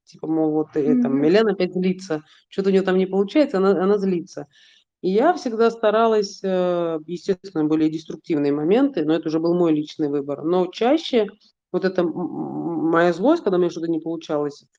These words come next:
Speaker 1: не, неважно даже в чём, э, работа, там, учёба или ещё что-то, я всегда ставила, что нет, это надо прийти к этой цели. И вот эта злость моя, вот эта э-, энергия,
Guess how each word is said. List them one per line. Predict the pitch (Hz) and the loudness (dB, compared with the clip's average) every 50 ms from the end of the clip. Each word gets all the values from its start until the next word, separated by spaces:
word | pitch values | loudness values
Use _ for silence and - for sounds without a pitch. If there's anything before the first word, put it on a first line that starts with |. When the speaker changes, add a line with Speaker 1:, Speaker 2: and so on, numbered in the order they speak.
| _ _ - | _ _ -2
Speaker 1:
не, | 170 175 160 | 0 0 2
неважно | - 165 175 175 180 170 156 156 151 | 2 2 2 2 2 2 0 0 -2
даже | 151 156 151 143 160 | -2 -2 -2 -2 -4
в | 156 | -6
чём, | - - 147 120 120 120 | -4 -4 -4 -2 -2 -2
э, | 120 123 127 131 | -4 -4 0 0
работа, | 160 165 143 131 131 147 156 151 151 - 143 139 139 135 135 131 - | 0 0 0 0 0 2 2 0 0 -2 -2 -2 -2 -2 -4 -6 -8
там, | 135 123 123 135 147 | -10 -10 -6 -4 -6
учёба | 151 151 - 147 139 143 143 139 135 135 131 131 | -6 -6 -2 2 2 2 2 2 0 0 0 0
или | 131 139 | -2 -4
ещё | 139 143 - 254 294 285 | -6 -4 0 0 0 0
что-то, | - - 190 196 - 165 160 - _ - _ _ _ _ _ - | 0 -4 -4 -2 -2 -8 -8 -8 _ -20 _ _ _ _ _ 0
я | 170 196 233 233 | 2 2 2 2
всегда | - - 190 175 170 190 202 214 214 208 202 185 | -2 -8 -8 -4 0 0 2 2 4 2 2 2
ставила, | 190 - - 196 185 185 185 180 175 | 0 -2 -2 -2 0 0 -2 -4 -6
что | - - 185 | -6 -4 -2
нет, | 196 185 151 - | 0 0 0 -2
это | 139 135 139 | -4 -6 -4
надо | 139 160 202 226 208 151 - | -2 0 2 2 2 0 -2
прийти | - 135 131 135 - - | -2 -4 -4 -4 -6 -10
к | - | -12
этой | - - - 131 | -12 -8 -8 -10
цели. | 131 - - 120 123 135 | -10 -8 -10 -6 -4 0
И | 135 | 0
вот | 143 143 143 156 | 0 0 0 -2
эта | 151 151 147 | -2 -2 -2
злость | 143 160 196 262 320 320 - | -2 0 -2 -2 -2 -2 0
моя, | 202 165 156 147 | 0 0 2 2
вот | 147 147 | 0 0
эта | 151 143 - 151 | -2 0 0 0
э-, | 147 151 151 - | 2 0 0 -2
энергия, | 170 180 175 170 156 143 135 131 135 127 - - | 0 0 0 0 0 0 -2 -4 -6 -8 -8 -10